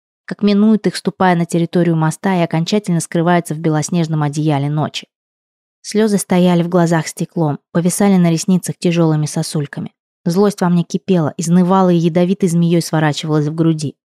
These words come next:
Каждый из тех, кто попал в дом покинутых, мечтал когда-нибудь обрести семью. Все мы грезили о том, что именно с нами случилась какая-то ошибка, произошла какая-то страшная трагедия.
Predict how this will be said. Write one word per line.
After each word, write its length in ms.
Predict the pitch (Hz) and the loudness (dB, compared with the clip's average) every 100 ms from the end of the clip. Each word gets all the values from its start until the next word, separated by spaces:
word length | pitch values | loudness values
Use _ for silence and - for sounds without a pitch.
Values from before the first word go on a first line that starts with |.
| _ _ _ _ - | _ _ _ _ -2
Каждый 380 | 180 170 156 | 0 0 -2
из 100 | 147 | -4
тех, 180 | - 175 | -2 -2
кто 140 | - 160 | -2 -4
попал 380 | 165 156 170 | -2 0 0
в 60 | 160 | 0
дом 180 | 170 160 | 0 0
покинутых, 560 | 165 - 180 165 - | -2 -2 -2 -2 -4
мечтал 340 | 175 165 - 175 | -4 -2 -2 -2
когда-нибудь 640 | 175 165 175 170 160 - | -2 -2 0 0 0 -2
обрести 340 | 160 156 - | -4 -4 -4
семью. 480 | 165 - 160 156 139 - _ _ _ _ | -6 -2 -2 -2 -4 -10 _ _ _ _
Все 240 | - - | -6 0
мы 120 | 226 196 | 2 2
грезили 400 | 202 196 185 170 | 4 2 2 0
о 100 | 170 | 0
том, 180 | 202 | -2
что 160 | 196 - | -2 -4
именно 380 | - 196 196 190 | -2 2 2 2
с 80 | - | 0
нами 240 | 185 175 | 0 0
случилась 480 | - 180 - 170 160 | -2 -6 -2 -2 -2
какая-то 500 | 170 - 160 - 165 | -6 -2 -2 0 -2
ошибка, 420 | 156 - 180 - | 0 -2 -4 -6
произошла 500 | - 185 185 190 214 | -2 0 2 0 -2
какая-то 400 | 202 180 185 190 | -2 -2 -2 -2
страшная 480 | 185 - 180 - 165 | -4 -2 -2 0 -4
трагедия. 580 | - 165 160 180 - | -2 -2 2 0 0